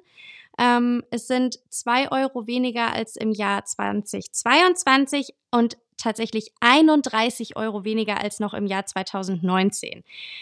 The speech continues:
Also wir sehen hier tatsächlich nach wie vor, äh, die, die hohen Lebenshaltungskosten, generell die hohe Inflation. Das alles belastet natürlich den privaten Konsum.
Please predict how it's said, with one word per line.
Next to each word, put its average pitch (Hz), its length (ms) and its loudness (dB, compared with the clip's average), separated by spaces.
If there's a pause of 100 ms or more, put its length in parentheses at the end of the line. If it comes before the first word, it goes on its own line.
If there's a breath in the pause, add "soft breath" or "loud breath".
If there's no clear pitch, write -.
(180 loud breath)
Also 254 380 4
wir 226 100 0
sehen 254 320 2
hier 247 160 0
tatsächlich 254 760 -4
nach 233 320 2
wie 220 100 -2
vor, 202 440 -4 (420)
äh, 208 360 -2
die, 208 380 -2 (100)
die 220 140 2
hohen 269 240 8
Lebenshaltungskosten, 190 1400 2
generell 226 440 6
die 214 120 0
hohe 214 200 0
Inflation. 202 640 -4
Das 190 140 -10
alles 240 320 2
belastet 220 500 2
natürlich 226 360 -2
den 208 160 -4
privaten 202 480 -8
Konsum. 214 580 0